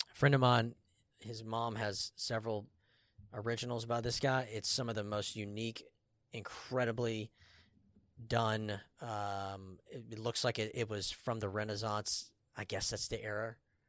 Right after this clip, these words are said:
where it looks like it's done like a, uh, um,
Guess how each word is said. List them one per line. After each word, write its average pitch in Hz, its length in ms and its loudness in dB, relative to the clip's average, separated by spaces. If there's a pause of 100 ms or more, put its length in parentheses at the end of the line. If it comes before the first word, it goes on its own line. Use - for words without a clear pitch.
(540)
where 110 220 2
it 107 140 -2
looks 120 280 -2
like 120 200 0
it's 110 160 -4
done 110 480 -4
like 107 280 -6
a, 98 400 -10
uh, 101 380 -14
um, 98 260 -14